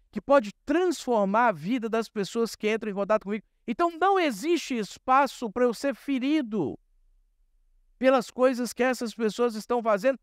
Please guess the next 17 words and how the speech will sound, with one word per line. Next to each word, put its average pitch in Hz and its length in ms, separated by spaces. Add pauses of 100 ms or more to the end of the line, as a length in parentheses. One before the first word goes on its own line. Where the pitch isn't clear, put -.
(760)
porque 233 200
eu 311 60
não 302 160
tenho 349 220
uma 294 120
identidade 208 800
a 170 40
preservar 156 680
própria. 131 600 (760)
Eu 233 120
não 269 160
tenho 302 560 (200)
um 247 180
nome 247 520
próprio 208 800
a 190 160
zelar. 156 680